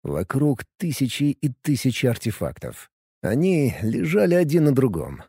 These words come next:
возвышались на постаментах, кружились в магическом сиянии рун над сундуками, прятались под горой монет.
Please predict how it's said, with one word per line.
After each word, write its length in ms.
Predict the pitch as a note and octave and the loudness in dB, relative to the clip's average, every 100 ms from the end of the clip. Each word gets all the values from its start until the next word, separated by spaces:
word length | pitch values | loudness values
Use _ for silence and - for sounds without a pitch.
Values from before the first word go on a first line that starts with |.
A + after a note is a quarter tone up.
| - | -4
возвышались 720 | D3+ F3+ F#3+ - C#3 A#2+ - | 0 2 2 4 4 4 2
на 100 | D3+ | 0
постаментах, 760 | D#3 F3+ E3 G2 - - - _ - | 0 2 4 2 -2 -12 -16 _ -8
кружились 640 | G#3+ F3 D3+ A2+ A2+ - | -2 2 4 4 2 2
в 40 | |
магическом 600 | B2+ D3+ B2+ G#2 A2+ C3 | 2 4 2 0 0 0
сиянии 440 | A2+ C#3 C#3 A#2 B2 | 0 0 2 4 4
рун 320 | C#3 G3+ C3+ | 4 2 4
над 160 | C#3+ C#3 | 2 2
сундуками, 720 | F#3 F3 F#3+ D3+ D2+ B1+ - _ - | 0 2 0 0 -2 -6 -12 _ -2
прятались 680 | G3 G#3 D3+ A#2+ A2+ A#2 | 2 4 4 4 4 2
под 160 | - D#3+ | 0 0
горой 260 | D3 C#3+ A#2+ | 4 6 6
монет. 520 | A2+ F2+ A#1+ - | 4 2 -4 -10